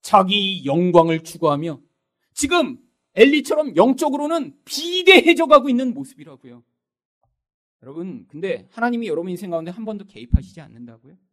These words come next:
그러면 여러분은 이 엘리처럼 목이 부러져 사망이라는 영원한 저주에 빠지게 되는 것입니다.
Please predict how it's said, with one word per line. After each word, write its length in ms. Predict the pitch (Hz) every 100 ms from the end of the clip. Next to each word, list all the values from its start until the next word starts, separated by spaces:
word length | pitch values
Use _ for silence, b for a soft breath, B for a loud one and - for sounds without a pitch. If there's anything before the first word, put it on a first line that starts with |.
| _ _ _ _
그러면 300 | 139 156 131
여러분은 540 | 120 123 147 202 123 _ _ _
이 140 | 190
엘리처럼 540 | 156 160 180 202 208 131 _
목이 480 | 131 190 196 262 254
부러져 600 | 175 185 185 202 160 - _ _ _
사망이라는 920 | - 247 226 240 247 240 233 233 233 b b _
영원한 440 | 190 262 269 254 247
저주에 520 | - - 170 220 202
빠지게 280 | 202 190 185
되는 200 | 165 143
것입니다. 420 | 135 - 120 117